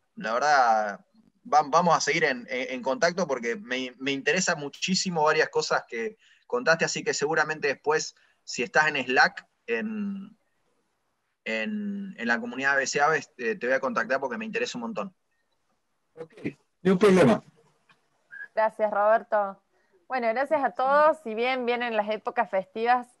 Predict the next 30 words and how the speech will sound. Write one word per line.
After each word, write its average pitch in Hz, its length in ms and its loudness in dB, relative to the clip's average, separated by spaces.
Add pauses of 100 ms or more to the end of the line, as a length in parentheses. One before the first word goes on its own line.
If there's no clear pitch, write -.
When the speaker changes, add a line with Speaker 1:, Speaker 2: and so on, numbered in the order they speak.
(400)
Speaker 3:
Slack 220 360 2
va 214 60 4
a 208 60 2
quedar 202 260 2
abierto, 226 680 4
eso 190 560 -4 (640)
no, 190 260 -4
no 196 160 -4
se 190 140 -12
cierra 202 260 2
nunca. 254 560 0 (320)
Eh, 180 680 -4 (200)
seguimos 226 320 -4
en 202 80 -12
contacto 202 440 -4
por 190 140 -2
ahí, 240 480 -2 (600)
por 190 100 -6
el 185 80 -6
newsletter, 240 760 0 (200)
por 180 100 -12
las 190 100 -10
redes. 262 480 0 (420)
Eh, 175 640 -4 (840)
saludarlos, 254 600 4
deseándoles 226 640 0
felicidades, 220 680 0
ya 214 180 2
es 208 120 -8
como 196 280 -16